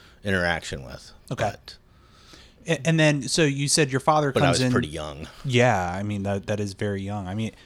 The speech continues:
Speaker 2: and then, and then you, you said that you reunited with your father. I don't know, reunited might be a strong word, but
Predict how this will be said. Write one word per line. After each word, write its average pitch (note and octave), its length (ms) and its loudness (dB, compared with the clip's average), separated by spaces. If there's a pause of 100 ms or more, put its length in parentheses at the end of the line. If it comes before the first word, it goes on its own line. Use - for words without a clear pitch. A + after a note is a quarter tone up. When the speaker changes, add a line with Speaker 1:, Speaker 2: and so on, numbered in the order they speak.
(140)
Speaker 2:
and A2+ 160 -2
then, A#2 160 2
and C3+ 120 2
then B2+ 160 4
you, A#2+ 220 -2
you B2 200 -2
said B2+ 260 0
that A#2+ 100 0
you A2+ 240 -4
reunited A#2 800 -2
with G#2+ 200 -4
your A2+ 100 2
father. F2 500 -2 (200)
I G#2 60 -6
don't G2+ 140 -8
know, A2 80 -4
reunited A#2 580 2
might A2+ 220 0
be A2 100 -4
a G2 40 -2
strong G#2+ 340 0
word, G2 320 -4
but A2+ 260 0